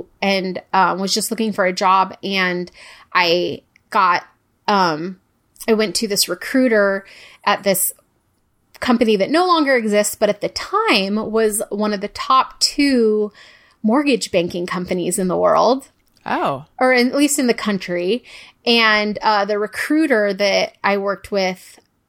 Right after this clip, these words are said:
Speaker 1: like, through their, like, internal temp hiring, um, her brother was, like, the head of I T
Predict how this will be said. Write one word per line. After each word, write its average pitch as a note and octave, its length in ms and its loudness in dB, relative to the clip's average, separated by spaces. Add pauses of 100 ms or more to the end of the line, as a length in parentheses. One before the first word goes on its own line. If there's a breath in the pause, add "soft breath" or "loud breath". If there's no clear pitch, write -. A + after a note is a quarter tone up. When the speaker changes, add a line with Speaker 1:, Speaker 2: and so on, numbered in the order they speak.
(220)
Speaker 1:
like, F#3+ 180 2
through G#3+ 280 0
their, G3+ 240 2
like, F3 260 0
internal G3+ 680 -2
temp G3+ 440 -2
hiring, C#4+ 800 0 (340 loud breath)
um, G#3 260 2
her A3+ 180 2
brother A3+ 400 0
was, G3 200 -2
like, G3 160 -6
the - 80 -4
head G3 320 -2
of F3+ 220 -4 (220)
I F3+ 200 -2
T C4+ 440 -2